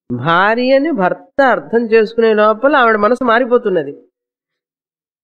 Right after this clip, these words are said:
భర్తని భార్య అర్థం చేసుకునే లోపల ఆయనలో ఉన్నటువంటి మార్పు వచ్చేస్తున్నది. ప్రతి క్షణం మారుతోంది మనస్సు. మన-, మనస్సేనా, ఆలోచనలైనా, వ్యవహారమైనా మారుతూ ఉన్నది.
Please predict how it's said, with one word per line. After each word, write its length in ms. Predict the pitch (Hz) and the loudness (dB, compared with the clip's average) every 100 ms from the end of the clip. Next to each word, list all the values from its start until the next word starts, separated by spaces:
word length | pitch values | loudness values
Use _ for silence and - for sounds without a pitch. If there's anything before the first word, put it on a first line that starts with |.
| - | -18
భర్తని 1080 | 113 165 196 - - 311 320 277 330 - - _ _ - | -4 -2 -2 -6 -2 0 0 -2 -4 -6 -18 _ _ -12
భార్య 420 | 131 165 240 311 | -2 0 0 0
అర్థం 360 | 277 247 285 269 | -2 0 -2 -2
చేసుకునే 340 | 262 - 262 | -4 0 2
లోపల 400 | 254 262 269 330 | 2 0 0 -2
ఆయనలో 580 | - 208 247 262 277 302 | 0 0 0 -2 0 0
ఉన్నటువంటి 760 | 277 269 269 262 262 311 269 254 254 | 0 0 0 0 -2 -6 -4 -4 -4
మార్పు 400 | 170 180 254 285 | -2 0 0 -2
వచ్చేస్తున్నది. 640 | 262 240 226 - 185 139 113 _ _ _ - | -4 -2 -6 -6 -10 -8 -14 _ _ _ -2
ప్రతి 280 | 233 - 320 | -2 -2 -6
క్షణం 520 | - - 262 339 330 | -4 -2 0 2 2
మారుతోంది 500 | 294 285 294 294 269 | 2 0 -2 -2 -2
మనస్సు. 640 | 240 240 233 - - - _ _ _ _ _ _ 147 | -2 -2 -2 -8 -20 -20 _ _ _ _ _ _ -2
మన-, 460 | 156 160 190 180 151 | 0 2 0 -2 -2
మనస్సేనా, 680 | 170 277 - 311 262 254 | -2 -2 -2 0 0 2
ఆలోచనలైనా, 1040 | 302 269 202 226 277 277 240 214 202 247 277 | 2 2 2 0 -2 -2 -4 -2 -2 0 0
వ్యవహారమైనా 800 | 196 185 240 254 247 220 247 294 | 0 0 0 0 0 0 -2 0
మారుతూ 480 | 185 196 240 - 302 | 2 0 0 -6 -4
ఉన్నది. 460 | 311 262 190 131 | -2 -2 -2 -8